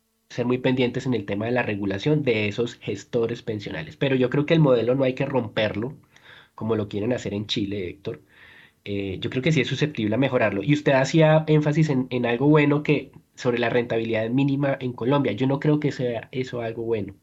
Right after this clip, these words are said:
realmente, Héctor. Eso le pone muchas trabas y, como dice Guillermo, eh, eso limita la posibilidad de tomar riesgos para tener más rentabilidad a largo plazo.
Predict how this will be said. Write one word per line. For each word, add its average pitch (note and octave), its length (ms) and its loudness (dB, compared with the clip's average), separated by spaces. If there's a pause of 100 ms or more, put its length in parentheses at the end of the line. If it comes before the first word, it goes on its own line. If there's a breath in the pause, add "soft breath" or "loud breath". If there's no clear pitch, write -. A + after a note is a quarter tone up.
realmente, F#2+ 500 -10
Héctor. - 260 -18 (680 loud breath)
Eso A#2+ 200 -2
le C#3+ 100 4
pone A#2+ 240 2
muchas C3 380 0
trabas C#3 460 2 (360 loud breath)
y, F3+ 360 2 (200)
como C3+ 240 2
dice C#3+ 760 2
Guillermo, C3 540 4 (460 loud breath)
eh, A#2 340 0
eso D3 220 2
limita D3+ 380 6
la D3 120 2
posibilidad C3 420 2
de B2 80 0
tomar B2 400 0
riesgos D3 460 4
para B2 260 -2
tener A2 400 -4
más C#3 260 2
rentabilidad B2+ 540 0
a A2+ 40 0
largo A#2 320 -4
plazo. A#2 280 -8